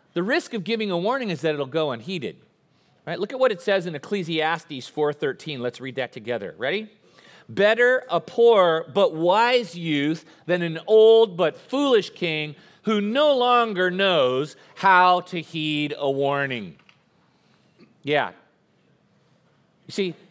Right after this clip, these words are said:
hearing is a start, but heeding brings the payoff. That's one thing, I mean, any parent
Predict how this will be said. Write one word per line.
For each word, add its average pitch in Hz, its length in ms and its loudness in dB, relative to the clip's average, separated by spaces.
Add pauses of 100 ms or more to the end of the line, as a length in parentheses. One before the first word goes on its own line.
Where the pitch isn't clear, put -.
(440)
hearing 277 460 -2
is 170 160 -2
a 160 60 -6
start, 170 520 0 (960)
but 139 160 -4
heeding 151 640 -6
brings 123 300 -8
the 123 80 -10
payoff. 104 540 -6 (1300)
That's 165 120 -8
one 175 220 -2
thing, 156 240 -4
I 143 40 -8
mean, 147 380 -10
any 175 220 -6
parent 151 480 -6